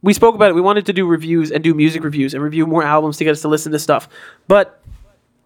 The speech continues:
after talking and talking about this whole reviewing process, we realized, why does it have to just be music?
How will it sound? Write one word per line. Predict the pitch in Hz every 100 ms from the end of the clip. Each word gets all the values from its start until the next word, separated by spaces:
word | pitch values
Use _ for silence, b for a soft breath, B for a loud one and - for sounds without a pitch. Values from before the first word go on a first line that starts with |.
| _
after | 214 277 330
talking | 311 196 208 180 160
and | 160 160 160 -
talking | 175 175
about | 160 147
this | 151
whole | 180
reviewing | 160 156 180 165
process, | 170 196 - 147
we | 208
realized, | 254 240 220 202 - _ _ _ _ _ _ _ -
why | 233
does | 262
it | 240
have | 233
to |
just | 208 214
be | 202
music? | 190 247 - -